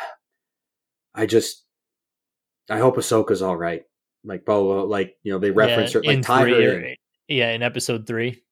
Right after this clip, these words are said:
Speaker 2: or
Speaker 1: Yeah.
Speaker 2: something. Yeah.
Speaker 1: Yep, something like that. Um, but I, I could see her showing up in a flashback for sure. I don't know if she shows up on Tatooine talking to present day Obi-Wan.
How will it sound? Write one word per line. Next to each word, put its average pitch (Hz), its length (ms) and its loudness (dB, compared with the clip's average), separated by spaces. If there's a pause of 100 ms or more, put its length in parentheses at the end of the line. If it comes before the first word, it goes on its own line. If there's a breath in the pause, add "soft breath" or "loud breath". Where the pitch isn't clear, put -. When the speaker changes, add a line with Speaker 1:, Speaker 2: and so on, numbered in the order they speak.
(180)
Speaker 2:
or 104 60 -6
Speaker 1:
Yeah. 98 240 4
Speaker 2:
something. 123 200 -6 (260)
Yeah. 110 140 -4
Speaker 1:
Yep, 98 240 -2
something 98 200 -6
like 95 200 -8
that. 87 240 -6 (240)
Um, 85 440 -6 (1600 soft breath)
but 113 220 2 (1040)
I, 160 280 2
I 180 140 2
could - 200 2
see 151 200 4
her 120 180 6
showing 107 320 2
up 101 140 -4
in 95 60 -2
a 92 60 -6
flashback 85 640 -6
for 87 120 -8
sure. - 380 -8 (320)
I 117 80 2
don't 131 120 2
know 123 140 4
if - 80 -4
she 117 140 -2
shows 110 340 4
up 123 160 2
on 101 160 0
Tatooine 98 580 -2
talking 95 320 -2
to 90 60 -6
present 101 420 0
day 87 200 -4
Obi-Wan. 87 600 -6